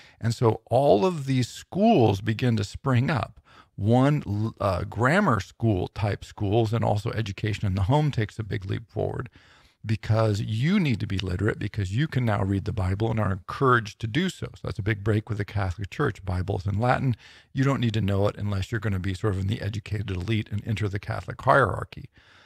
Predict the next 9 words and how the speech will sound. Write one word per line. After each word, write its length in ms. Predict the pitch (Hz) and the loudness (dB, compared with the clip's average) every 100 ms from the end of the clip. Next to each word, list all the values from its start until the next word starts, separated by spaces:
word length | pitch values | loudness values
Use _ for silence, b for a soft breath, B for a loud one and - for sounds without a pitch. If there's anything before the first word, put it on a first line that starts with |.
| b b b b b | b b b b b
Um, 360 | 123 113 92 101 | 2 2 2 2
now 260 | 131 196 | 4 4
the 120 | 196 127 | 4 4
Bible 460 | 110 95 98 117 | 2 2 0 -2
is, 260 | 98 98 98 | -2 -4 -6
of 100 | - | -8
course, 220 | 104 107 | -6 -4
famously 540 | 107 95 95 107 104 | -2 -2 -4 -2 -2
in, 280 | 95 95 - | -2 -4 -6